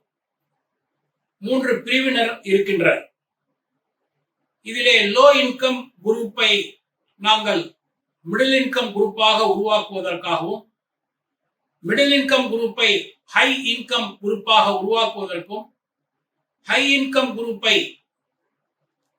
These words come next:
மேலும் உயர்ந்த நிலைக்கு கொண்டு வருவதற்கும் திட்டமிட்டுள்ளோம்.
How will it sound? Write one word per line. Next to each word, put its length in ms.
மேலும் 640
உயர்ந்த 400
நிலைக்கு 440
கொண்டு 260
வருவதற்கும் 680
திட்டமிட்டுள்ளோம். 840